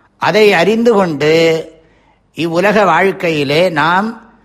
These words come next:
கர்ம கர்த்தும் அருகசி. பகவான் அர்ஜுனனுக்கு சொல்றார், "கர்மத்தை செய்வதற்கு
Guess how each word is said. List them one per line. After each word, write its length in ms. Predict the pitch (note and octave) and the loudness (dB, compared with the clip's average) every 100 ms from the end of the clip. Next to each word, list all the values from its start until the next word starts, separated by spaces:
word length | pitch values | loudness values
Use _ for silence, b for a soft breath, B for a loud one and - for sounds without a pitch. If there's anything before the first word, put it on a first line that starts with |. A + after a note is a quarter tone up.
| b b | b b
கர்ம 400 | D#3 F#3 A3 A#3 | -4 -2 0 -2
கர்த்தும் 760 | G3 E3+ - - F#3+ A3 - - _ _ - | 0 -2 -4 -10 -8 -8 -12 -20 _ _ -4
அருகசி. 1000 | E3+ G#3+ E3+ C3 - D#3+ C3+ G2 - _ _ _ _ G#2+ | 0 2 2 -2 -8 -14 -14 -16 -20 _ _ _ _ -8
பகவான் 400 | C#3 E3+ F3+ E3 | -2 0 2 0
அர்ஜுனனுக்கு 560 | C#3+ E3 G#3+ G3 D#3+ | -2 -2 -4 -4 -6
சொல்றார், 400 | C#3 D3 D3 A2+ - - b b b b b - | -6 -4 -4 -6 -8 -20 b b b b b -4
"கர்மத்தை 580 | D3+ F#3 G3+ G3 F#3+ G3+ | -2 0 0 0 0 0
செய்வதற்கு 720 | E3+ E3+ F#3 E3+ D#3+ - G3 | 0 0 0 0 -2 -2 2